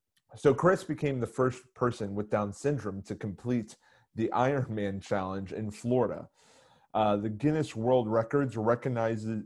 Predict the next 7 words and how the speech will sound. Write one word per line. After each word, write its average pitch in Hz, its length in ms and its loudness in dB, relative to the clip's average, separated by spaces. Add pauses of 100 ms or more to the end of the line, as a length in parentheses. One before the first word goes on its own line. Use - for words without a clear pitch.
(140)
recognized 127 800 2
his 120 560 0 (260)
achievement, 113 760 0
and 120 360 0 (120)
this 151 180 4
achievement 120 680 -2 (100)
is 110 220 2